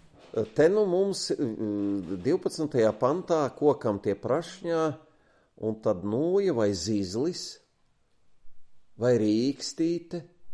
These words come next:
vai rīkste tiem pateiks. Un te nu tagad, nu labi, kas varētu būt kokam tie prašņā? Nu, protams, tas vieglākais ir tāds, ka, nu, tad,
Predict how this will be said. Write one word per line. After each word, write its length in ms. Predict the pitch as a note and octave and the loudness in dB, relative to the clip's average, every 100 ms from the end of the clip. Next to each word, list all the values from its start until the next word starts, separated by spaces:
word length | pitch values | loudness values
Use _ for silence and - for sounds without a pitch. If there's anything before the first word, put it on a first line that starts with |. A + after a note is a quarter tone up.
| - | 10
vai 180 | G#2 G2 | 10 6
rīkste 460 | G2 A2+ - - | 2 0 -6 -8
tiem 160 | - C3 | -2 -2
pateiks. 720 | - F#2+ - - - - - _ _ _ _ _ _ _ _ _ _ _ - _ _ _ _ A2 | -2 -8 -8 -18 -18 -20 -20 _ _ _ _ _ _ _ _ _ _ _ -20 _ _ _ _ -10
Un 160 | G#2+ | -6
te 160 | - F3+ | 0 2
nu 140 | G#3+ F#3+ | 2 0
tagad, 460 | E3 E3+ E3 - _ _ _ _ _ _ _ - - | -2 0 -2 -4 _ _ _ _ _ _ _ -20 -14
nu 160 | F#2+ C3 | -4 0
labi, 300 | C#3 G2 F2 - _ _ - G2+ - | 2 0 -2 -12 _ _ -10 -8 0
kas 240 | C3 D3 | -2 2
varētu 300 | E3+ D3+ A2+ | 2 2 2
būt 160 | B2+ C3 | 0 0
kokam 360 | B2 C3+ C#3 A#2+ | 0 0 0 -4
tie 100 | A#2+ | -2
prašņā? 540 | A2 - G2+ - - - - _ - - - - - | -2 -2 -6 -6 -18 -20 -20 _ -20 -20 -20 -14 -4
Nu, 80 | C#3+ | -2
protams, 300 | G3+ E3+ A#2+ | 2 0 0
tas 140 | A2 D3 | -4 -2
vieglākais 600 | F3 D3+ C3 A#2 A2+ A2+ | 2 4 4 4 2 0
ir 60 | G#2+ | -6
tāds, 360 | E3 E3 B2+ - | -2 -2 -2 -4
ka, 120 | C3 | -6
nu, 160 | D3 D3+ | -4 -2
tad, 220 | C#3+ A2+ | -2 -2